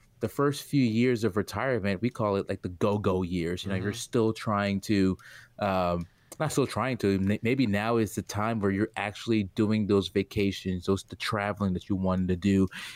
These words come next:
Speaker 1: Maybe you have some grandkids that are spread out th-, throughout the country, so you're visiting them. Every day is a Saturday for the most part. You know, I spend most of my money on Saturdays.
Speaker 2: Yeah, me too.
Speaker 1: Uh, you know, those tra-, uh, we talk about traveling. Maybe now instead of a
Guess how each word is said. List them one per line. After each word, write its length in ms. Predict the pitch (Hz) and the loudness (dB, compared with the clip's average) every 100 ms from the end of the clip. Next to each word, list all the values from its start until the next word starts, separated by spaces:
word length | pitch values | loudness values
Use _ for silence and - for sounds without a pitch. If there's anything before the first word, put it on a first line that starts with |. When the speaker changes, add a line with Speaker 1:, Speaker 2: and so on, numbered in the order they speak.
| - | -4
Speaker 1:
Maybe 200 | 123 127 | 0 2
you 60 | 139 | 2
have 120 | 131 | 2
some 160 | - 120 | 2 2
grandkids 680 | 117 131 151 - 104 98 - | 4 2 0 2 2 2 2
that 120 | 104 | 2
are 240 | 101 95 92 _ _ | 4 2 -2 _ _
spread 280 | 127 117 | 0 2
out 180 | 117 113 - | 0 -2 -2
th-, 120 | 131 - | -4 0
throughout 220 | 123 117 | 0 0
the 80 | - | 0
country, 380 | 147 160 95 85 | -2 0 -2 0
so 140 | 110 | 0
you're 160 | 104 95 | 0 0
visiting 460 | 110 107 98 95 | 0 0 -2 -2
them. 220 | 90 87 - - - - - - | -2 -4 -6 -18 -20 -20 -10 -4
Every 240 | 139 147 | 0 2
day 180 | 139 147 | 2 2
is 80 | 139 | 2
a 60 | |
Saturday 520 | - 143 190 135 98 92 | 0 2 2 2 0 0
for 140 | 107 | -2
the 80 | 104 | 0
most 300 | 98 95 - | 0 -2 -4
part. 260 | 92 92 _ | -2 -2 _
You 120 | 123 98 | -6 -4
know, 120 | 95 | -2
I 200 | 107 110 | -4 -4
spend 380 | 143 - 113 110 | -4 -2 -2 0
most 260 | 104 113 120 | 0 -2 -4
of 80 | 95 | -2
my 120 | 104 | -2
money 300 | 101 101 113 | 0 0 0
on 140 | 123 | 0
Saturdays. 580 | - 123 165 92 92 98 | 0 0 0 0 -2 -2
Speaker 2:
Yeah, 220 | 104 95 | -4 -4
me 180 | 80 101 | -6 -10
too. 140 | 90 101 | -6 -6
Speaker 1:
Uh, 280 | 87 85 85 _ _ _ | -4 -6 -8 _ _ _
you 80 | 147 | -2
know, 60 | 127 | 2
those 220 | 123 123 | 2 0
tra-, 260 | - 143 - | 0 0 2
uh, 240 | 123 - - | 0 0 -4
we 80 | 110 | -4
talk 160 | 135 120 | -2 0
about 160 | 120 | -2
traveling. 680 | - 131 170 117 101 101 117 | 0 -2 -2 2 2 0 -4
Maybe 360 | 107 110 117 127 | -2 0 2 2
now 340 | 104 110 127 | 2 0 0
instead 300 | 135 - 123 | -2 0 0
of 120 | 120 | 2
a 280 | 117 120 123 | 2 2 0